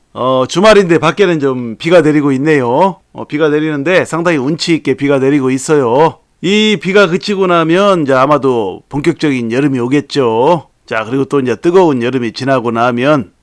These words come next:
또 가을이 되고, 그리고 이제 올해 십일월 달에는 이제 미국 대선이죠.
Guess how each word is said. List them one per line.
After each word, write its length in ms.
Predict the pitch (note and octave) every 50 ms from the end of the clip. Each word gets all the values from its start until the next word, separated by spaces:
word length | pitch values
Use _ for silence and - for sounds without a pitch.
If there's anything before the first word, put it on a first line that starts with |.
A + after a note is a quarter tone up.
| _ _
또 100 | - B2+
가을이 420 | - - B2 C#3+ D3+ C#3+ C3 A#2+
되고, 500 | G2+ B2+ B2+ C3+ B2+ A#2 A2 G2 E2+ F2
그리고 260 | - B2+ D3 D#3 D#3+
이제 160 | D#3 D#3 D3 D3 C3+ C3 B2+ B2 A#2
올해 240 | A#2 C#3+ F3 E3+ D3+
십일월 420 | - - G#3+ G#3 B3 A#3+ A3+ G#3
달에는 500 | - F#3 E3 D3+ C#3+ C#3+ C3 B2+ B2 A#2
이제 140 | A2 A2+ G2+
미국 380 | G2 A2+ C#3 C#3+ B2+ B2 -
대선이죠. 1120 | - - B2+ C#3 A#2 B2+ C3 A2+ A2+ A#2+ A#2+ - C#3 B2+ G#2+ F#2+ G2+ A#2+ D3 F3+ G3+ F3